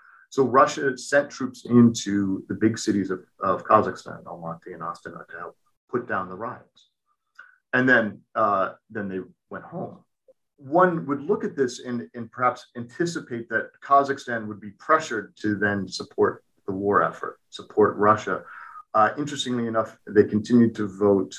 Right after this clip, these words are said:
um, uh, it wa-, abstain from votes in the international arena. Uh, they're officially taking a neutral stance. And I think this largely signals the fact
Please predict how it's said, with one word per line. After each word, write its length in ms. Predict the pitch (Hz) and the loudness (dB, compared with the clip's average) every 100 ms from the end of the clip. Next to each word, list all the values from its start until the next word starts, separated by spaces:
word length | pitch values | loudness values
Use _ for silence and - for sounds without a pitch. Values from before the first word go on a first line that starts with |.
| - | -8
um, 500 | 98 92 87 82 82 _ _ _ _ _ _ _ _ _ - | 2 2 2 -2 -10 _ _ _ _ _ _ _ _ _ -14
uh, 300 | 87 85 78 - _ _ | -8 -6 -8 -10 _ _
it 60 | 123 | -10
wa-, 220 | 127 120 | -2 0
abstain 480 | 120 - - 120 139 | 0 -2 -2 0 0
from 200 | 127 117 | -2 -4
votes 340 | 104 110 - 101 | -2 -2 -6 -14
in 60 | |
the 60 | 98 | -10
international 760 | 98 95 92 - 92 92 92 - | -8 -6 -6 -8 -14 -14 -16 -16
arena. 380 | 92 90 92 - _ _ _ - | -16 -16 -18 -20 _ _ _ 2
Uh, 160 | 107 - | 2 4
they're 440 | 107 101 - - _ | 2 2 -2 -16 _
officially 440 | 101 - 123 120 | -6 -2 -6 -6
taking 240 | 113 101 95 | -8 -10 -10
a 40 | |
neutral 380 | 92 110 110 - | -10 -12 -14 -18
stance. 800 | - - 113 107 82 - - _ _ _ _ | -18 -14 -12 -10 -12 -18 -20 _ _ _ _
And 80 | 113 | 0
I 80 | 113 | 0
think 240 | 143 143 | 0 -2
this 220 | 123 117 | -4 -6
largely 400 | 107 110 120 113 | 0 2 2 -2
signals 440 | 113 104 101 92 92 | -8 -10 -10 -12 -16
the 80 | _ | _
fact 380 | 98 90 87 | -10 -10 -10